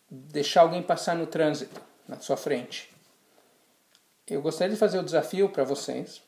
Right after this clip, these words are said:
de tentarem, de agora até amanhã essa hora,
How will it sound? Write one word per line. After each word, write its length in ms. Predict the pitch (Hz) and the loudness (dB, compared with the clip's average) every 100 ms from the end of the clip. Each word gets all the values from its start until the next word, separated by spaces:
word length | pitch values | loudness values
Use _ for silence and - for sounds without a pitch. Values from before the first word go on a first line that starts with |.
| _ _ _ _ _ _ _ _ _ _ | _ _ _ _ _ _ _ _ _ _
de 260 | 131 143 147 | -2 -2 0
tentarem, 640 | - 160 - 143 127 - - _ _ _ | -4 -2 4 4 4 -2 -16 _ _ _
de 80 | 147 | -2
agora 600 | 139 135 160 202 240 247 - _ _ | 0 6 8 8 4 0 -14 _ _
até 260 | - - 185 | -10 0 2
amanhã 300 | 185 180 190 | 2 0 -2
essa 300 | 190 - 175 | -2 0 0
hora, 280 | 123 127 | 0 -4